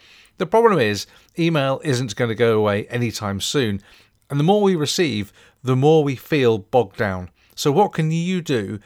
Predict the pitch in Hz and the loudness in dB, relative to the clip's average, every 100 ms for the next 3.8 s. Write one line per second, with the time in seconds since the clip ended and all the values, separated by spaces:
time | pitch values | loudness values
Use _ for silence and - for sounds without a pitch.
0 | _ - 120 156 - 127 131 113 - 123 | _ -6 -2 -2 -2 -4 -4 -4 -8 -10
1 | 120 - 160 151 - 117 - - 110 101 | -12 -8 -6 -6 -4 -6 -6 -8 -8 -6
2 | 123 120 - 156 143 127 - - 160 156 | -4 -4 -6 -6 -6 -8 -10 0 2 2
3 | 117 113 127 120 90 87 69 | -2 -4 -6 -8 -10 -12 -12